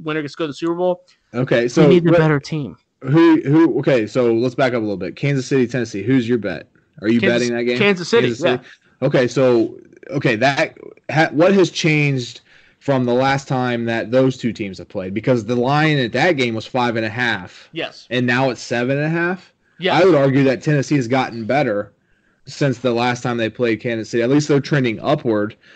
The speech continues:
Speaker 2: I know you mentioned, you know, Patrick Mahomes kinda coming off of an injury, but he
Speaker 1: That's
Speaker 2: hasn't,
Speaker 1: it.
Speaker 2: he hasn't played bad. You think
Speaker 1: That's
Speaker 2: he,
Speaker 1: it.
Speaker 2: you think he was two points worse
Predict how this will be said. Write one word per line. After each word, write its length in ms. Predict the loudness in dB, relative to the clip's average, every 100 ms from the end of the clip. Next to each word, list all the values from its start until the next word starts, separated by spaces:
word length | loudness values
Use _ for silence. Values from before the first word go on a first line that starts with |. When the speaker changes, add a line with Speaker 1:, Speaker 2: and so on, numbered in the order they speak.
| _ -2
Speaker 2:
I 80 |
know 80 | 2
you 140 | 4 4
mentioned, 500 | 2 -2 -6 -6 -8
you 100 | -4
know, 80 | -4
Patrick 340 | -2 -4 -4
Mahomes 520 | -6 -2 2 2 0 -4
kinda 160 | -6
coming 260 | -4 -4 -2
off 200 | -4 -6
of 80 | -8
an 120 | -4
injury, 300 | -2 0 0
but 160 | 0 2
he 60 |
Speaker 1:
That's 160 | 2 2
Speaker 2:
hasn't, 180 | -2 0
Speaker 1:
it. 60 |
Speaker 2:
he 60 | 0
hasn't 240 | 0 -2
played 200 | -4 -4
bad. 400 | -2 -2 -2 -4 -10 _ _ _
You 180 | 0 2
think 180 | 2 2
Speaker 1:
That's 120 | 2
Speaker 2:
he, 60 |
Speaker 1:
it. 60 | 0
Speaker 2:
you 40 | -2
think 160 | 0
he 100 | 2
was 120 | 0
two 160 | 2 -2
points 300 | 0 -4 -2
worse 580 | 0 0 0 -4 -16